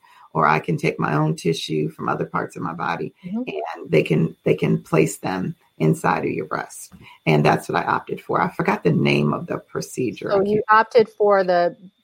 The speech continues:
Speaker 2: transplanting of tissues to the
Speaker 1: Yes.
Speaker 2: breast area in order to,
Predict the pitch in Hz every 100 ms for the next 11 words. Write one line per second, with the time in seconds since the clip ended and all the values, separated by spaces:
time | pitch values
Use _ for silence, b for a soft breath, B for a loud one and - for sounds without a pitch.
0 | _ - 220 214 - 196 185 185 185 185
1 | 214 185 - 160 156 - - _ - 226
2 | 202 190 190 185 _ 185 180 165 160 165
3 | - 170 170 165 165 - 165 156 151